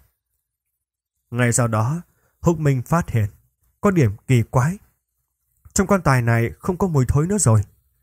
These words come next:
Từ khi hắn bị xô ngã vào trong quan tài này, mùi hôi thối nồng nặc kia tựa hồ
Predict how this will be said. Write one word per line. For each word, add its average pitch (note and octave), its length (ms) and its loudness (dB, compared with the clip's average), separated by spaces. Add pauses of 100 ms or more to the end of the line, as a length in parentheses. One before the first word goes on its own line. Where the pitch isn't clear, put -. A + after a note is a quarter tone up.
(800)
Từ C#3+ 120 6
khi F#3 140 0
hắn F3 200 -2
bị D#3+ 140 -2
xô E3+ 220 -2
ngã E3+ 320 -6 (280)
vào B2 100 0
trong D3+ 140 -6
quan D#3+ 160 -6
tài G#2+ 220 -2
này, F#2 260 -6 (640)
mùi C3 280 4
hôi E3 220 4
thối E3 220 4
nồng A#2+ 420 0
nặc G#2+ 240 -2
kia D3+ 200 0 (300)
tựa B2+ 200 0
hồ F#2+ 400 0